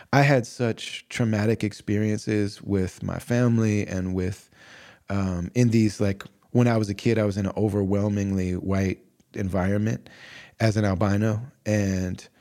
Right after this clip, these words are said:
Black people were very loving to me and were very good to me. And it just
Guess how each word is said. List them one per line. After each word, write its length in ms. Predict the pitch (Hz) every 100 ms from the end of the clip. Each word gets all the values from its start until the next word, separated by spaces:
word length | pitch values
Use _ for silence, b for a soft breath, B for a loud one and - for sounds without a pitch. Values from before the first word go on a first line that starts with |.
| B B B
Black 340 | 101 123 120
people 300 | 123 113 107
were 120 | 101 95
very 800 | 95 110 110 110 104 98 90 -
loving 340 | 101 101 92 92
to 120 | -
me 380 | 92 87 87 92
and 160 | 92 95
were 100 | 92
very 240 | 90 92
good 260 | 87 120 98
to 120 | 104
me. 360 | 95 90 85 - B B B -
And 180 | 117
it 100 | 110
just 440 | 104 104 - -